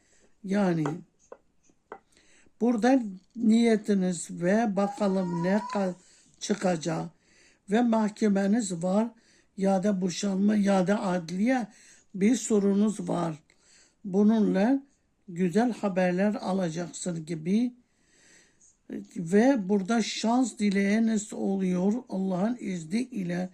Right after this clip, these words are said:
tez zamandan olacak gibi. Aradığını bulacaksın gibi. Çok güzel yani.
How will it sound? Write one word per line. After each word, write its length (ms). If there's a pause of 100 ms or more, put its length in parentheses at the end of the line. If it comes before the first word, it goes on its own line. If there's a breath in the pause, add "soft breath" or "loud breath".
(600 loud breath)
tez 320
zamandan 880
olacak 600
gibi. 440 (380 loud breath)
Aradığını 800
bulacaksın 760
gibi. 460 (560 soft breath)
Çok 420
güzel 460 (460 soft breath)
yani. 500